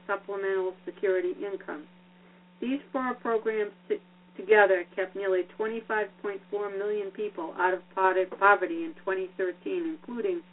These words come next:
one point nine million children, more than eight point four million adults younger than sixty-five, and more than fifteen point one million adults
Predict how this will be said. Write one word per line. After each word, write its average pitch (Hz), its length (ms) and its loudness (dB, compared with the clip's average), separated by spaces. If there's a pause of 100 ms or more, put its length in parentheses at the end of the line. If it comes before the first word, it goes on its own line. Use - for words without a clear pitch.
(800)
one 233 220 6
point 240 320 -6
nine 208 260 0
million 190 340 0 (120)
children, 170 400 0 (600)
more 208 160 4
than 208 220 4
eight 220 320 6
point 226 220 -6 (100)
four 214 160 4
million 202 540 -2 (100)
adults 190 480 2
younger 190 320 -2
than 175 240 -6
sixty-five, 190 760 -2 (800)
and 196 180 -4
more 214 140 0
than 196 260 -8
fifteen 247 400 -10 (100)
point 220 220 -6 (100)
one 240 280 -6
million 185 320 0
adults 180 340 -4